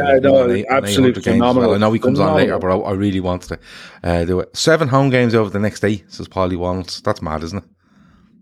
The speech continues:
Speaker 2: That's great.
Speaker 1: Yeah.
Speaker 2: That's
Speaker 1: Loads of home
Speaker 2: absolutely
Speaker 1: games.
Speaker 2: fantastic.
Speaker 1: Loads of
Speaker 2: And the
Speaker 1: home
Speaker 2: best
Speaker 1: games.
Speaker 2: bit about that is, even with the Burnley game, we didn't have to travel.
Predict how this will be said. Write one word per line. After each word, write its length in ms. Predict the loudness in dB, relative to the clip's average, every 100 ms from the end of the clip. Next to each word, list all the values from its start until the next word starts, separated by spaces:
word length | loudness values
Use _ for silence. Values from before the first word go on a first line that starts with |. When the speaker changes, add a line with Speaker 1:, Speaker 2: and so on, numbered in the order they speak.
| _
Speaker 2:
That's 180 | -10 -8
great. 300 | -6 -8 -10 _ _ -6
Speaker 1:
Yeah. 200 | -4 -4 _ _ -2
Speaker 2:
That's 280 | 0 2 0
Speaker 1:
Loads 0 |
of 60 |
home 80 | -2
Speaker 2:
absolutely 260 | -2 -2 -4
Speaker 1:
games. 60 | -4
Speaker 2:
fantastic. 440 | -6 -6 -10 -8
Speaker 1:
Loads 200 | -8 -6
of 40 | -2
Speaker 2:
And 80 | 0
the 20 |
Speaker 1:
home 40 |
Speaker 2:
best 220 | 2 2 2
Speaker 1:
games. 120 | 2
Speaker 2:
bit 40 | 2
about 140 | 2
that 180 | 2 2
is, 180 | 0 2
even 240 | 4 6
with 140 | 4 2
the 80 |
Burnley 400 | 0 2 4 2
game, 240 | 2 0 0
we 60 |
didn't 180 | -2 0
have 100 | 0
to 80 | -4
travel. 400 | -6 -4 -6